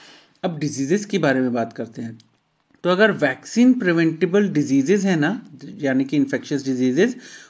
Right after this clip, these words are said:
उनके against इम्यूनाइजेशन कराना है आपको प्राइमरी हेल्थ केयर के तहत। उसके अलावा जो locally endemic diseases हैं ना, उनको आपको कंट्रोल करना है। अब ये locally endemic diseases में एक शब्द यूज़ हुआ आपका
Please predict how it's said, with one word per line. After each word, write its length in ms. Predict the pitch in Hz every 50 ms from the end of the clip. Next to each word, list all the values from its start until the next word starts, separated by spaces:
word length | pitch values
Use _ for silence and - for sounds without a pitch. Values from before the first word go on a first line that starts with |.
| _ -
उनके 340 | 147 147 143 143 - 147 139
against 520 | 131 127 123 131 131 120 120 - - -
इम्यूनाइजेशन 720 | 147 143 143 151 156 156 160 160 156 156 151 151 - 202 202
कराना 420 | 202 196 190 190 190 190 190 185
है 140 | 185 190 190
आपको 280 | 185 180 - - - 185
प्राइमरी 400 | 185 - 170 165 160 170 165 170
हेल्थ 220 | 170 170 170 165 165
केयर 160 | - 170 170 160
के 120 | 160 165
तहत। 360 | 165 165 156 156 165 165 165 - - _ _ _ - - - - - - _ _ -
उसके 260 | 160 160 160 - 226
अलावा 220 | 226 226 226 233
जो 140 | 240 247 254
locally 680 | 214 175 156 151 151 151 147 151 - - 240 240 277 269 - - - -
endemic 560 | 156 151 147 151 151 185 202 262 277 226 202
diseases 520 | 196 208 - 180 202 202 196 233 240 - 214
हैं 100 | 220 208
ना, 220 | 190 190 226 262 - - - - - _ _ -
उनको 320 | 165 170 170 170 - 220
आपको 320 | 214 202 202 - - 226 226 -
कंट्रोल 520 | 190 170 160 151 151 156 165 180 185 190
करना 340 | 185 160 139 120 120 120 117
है। 260 | 110 107 110 110 110 - _ _ _ _ _ _ _ _ _ _ _ - - -
अब 120 | 196 185
ये 140 | 180 202 208 190
locally 540 | 170 156 151 147 143 - - 175 170 185 190 185 - -
endemic 460 | 156 151 151 147 151 151 160 165 147 131
diseases 500 | 143 139 131 139 139 139 151 151 147 156
में 120 | 160 156
एक 120 | 156 151 151
शब्द 320 | - - 147 135 135 - 147
यूज़ 280 | 143 143 139 131 135
हुआ 220 | 135 143 147 143 139
आपका 280 | 135 - - - 160